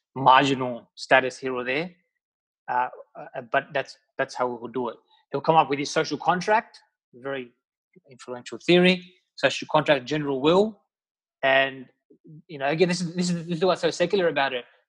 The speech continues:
Religion has a nominal, symbolic role to play in his entire social and political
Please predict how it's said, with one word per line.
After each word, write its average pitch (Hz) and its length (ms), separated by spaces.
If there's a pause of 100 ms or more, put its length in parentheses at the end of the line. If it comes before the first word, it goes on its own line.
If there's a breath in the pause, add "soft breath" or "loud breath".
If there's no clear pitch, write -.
Religion 151 500
has 143 280
a 139 160
nominal, 147 720 (800)
symbolic 151 640
role 151 220
to 143 120
play 143 340
in 143 180
his 139 160
entire 139 400
social 143 260
and 127 80
political 131 240